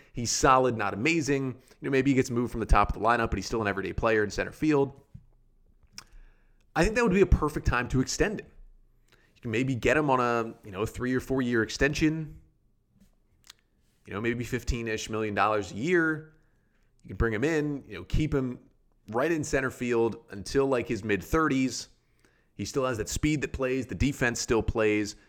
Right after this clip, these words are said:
You know, there's research out there that fast players age better. Mullins is certainly a speedy player. Means he's probably gonna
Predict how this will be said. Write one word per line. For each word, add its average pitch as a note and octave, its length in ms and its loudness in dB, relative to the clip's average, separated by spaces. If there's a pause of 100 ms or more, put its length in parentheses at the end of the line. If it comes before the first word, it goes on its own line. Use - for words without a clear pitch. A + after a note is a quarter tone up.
(140)
You - 80 -6
know, G2 60 -2
there's A#2+ 180 -2
research D3+ 360 0
out A#2+ 180 2
there A#2+ 80 -6
that G#2 200 0
fast A#2 420 0
players C3+ 500 0
age A#2 340 -4
better. D3 420 0
Mullins B2+ 340 -4
is C#3 60 -12
certainly D3 460 -2
a B2 60 2
speedy C3+ 340 -2
player. C3+ 500 0 (340)
Means G2+ 160 -10
he's A#2 80 -12
probably A2+ 320 2
gonna B2 160 -2